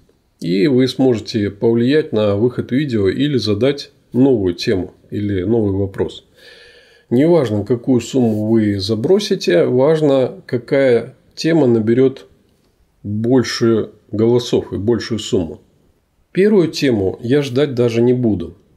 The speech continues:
Как увижу завтра утром, что какая-то тема вырвалась вперёд, я сразу начинаю монтаж, потому что мне ждать некогда. Две темы, которые не наберут голосов, будут в следующем голосовании, а если и тогда они голосов не доберут, я постараюсь вообще не выпускать видео на эти темы.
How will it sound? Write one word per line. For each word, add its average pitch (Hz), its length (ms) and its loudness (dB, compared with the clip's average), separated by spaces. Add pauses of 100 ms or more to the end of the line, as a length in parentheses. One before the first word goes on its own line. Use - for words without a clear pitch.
(120)
Как 139 240 -2
увижу 160 360 2
завтра 123 400 0
утром, 110 400 0
что 107 420 0
какая-то 117 560 -4
тема 113 320 0
вырвалась 107 540 2
вперёд, 196 440 0 (800)
я 165 160 2
сразу 139 420 0
начинаю 123 440 0
монтаж, 107 420 -2
потому - 240 -8
что - 160 -10
мне 110 240 0
ждать 98 380 -4
некогда. 95 460 -8 (640)
Две 165 160 2
темы, 147 320 2
которые 120 480 2
не 139 180 4
наберут 117 460 2
голосов, 123 640 0
будут 120 480 -2
в - 20 -6
следующем 180 520 -2
голосовании, 185 840 2
а 123 120 0
если 131 380 0
и 107 80 -2
тогда 120 380 0
они 190 200 2
голосов 160 520 -2
не 151 60 0
доберут, 131 520 2
я 147 140 2
постараюсь 117 560 -2
вообще 107 540 0
не 135 340 2
выпускать 117 640 -2
видео 120 380 0
на 95 220 0
эти 110 340 -6
темы. 90 440 -4